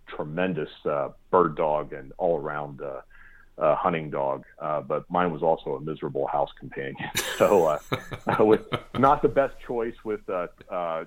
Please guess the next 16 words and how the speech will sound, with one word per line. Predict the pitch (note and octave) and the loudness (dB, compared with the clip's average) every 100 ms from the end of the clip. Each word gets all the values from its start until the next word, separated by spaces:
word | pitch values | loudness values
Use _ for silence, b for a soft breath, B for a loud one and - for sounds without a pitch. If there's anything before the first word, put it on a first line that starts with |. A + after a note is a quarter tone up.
| G#2 | -10
you | F#2 | -8
know, | F2 E2 D#2+ - | -6 -2 -4 -2
a, | E2+ | -2
a | D#2+ | -2
one-year-old | E2 F#2 F#2 F2+ F2 E2 | -2 -4 -2 -2 -2 -2
and | D#2 | -6
a | D2 | -8
two-year-old, | - F#2 D#2+ D2+ D2+ D2+ D#2 b b b b E2+ | -2 0 0 0 0 0 -4 b b b b 6
uh, | |
uh, | E2+ E2 D#2 D#2+ E2+ E2 - | 8 8 6 2 -2 -4 -2
in, | F2 E2+ | -6 -4
you | G2+ | 0
know, | E2 D#2 | 2 2
in | |
the | D#2 | 0
house. | D2+ D#2 D2+ | 0 2 2